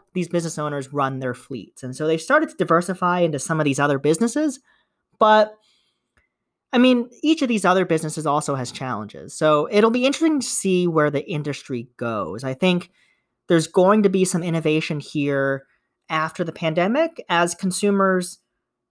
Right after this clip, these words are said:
shift away from owning cars over the next several decades. There's certainly some opportunity here to rent out cars for people who maybe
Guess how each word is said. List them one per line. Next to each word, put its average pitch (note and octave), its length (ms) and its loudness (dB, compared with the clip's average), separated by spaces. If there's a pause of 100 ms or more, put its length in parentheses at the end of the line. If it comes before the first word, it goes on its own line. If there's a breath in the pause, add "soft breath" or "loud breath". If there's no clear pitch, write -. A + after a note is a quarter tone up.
(120)
shift - 640 -2 (320)
away F3+ 440 0
from F3+ 200 -2
owning E3 280 -2
cars G3+ 560 2
over G3 160 0
the F#3+ 80 -2
next F#3 220 -4
several G3 240 0
decades. A#3 400 -2
There's F3+ 180 0
certainly G3 300 0
some F3+ 240 -4
opportunity F3+ 640 0
here A3 240 0
to F#3+ 160 0
rent D3 360 -4
out C3+ 200 -2
cars F3 560 4
for - 140 -4
people D#3 260 -8
who C#3+ 260 -8
maybe C3+ 400 -8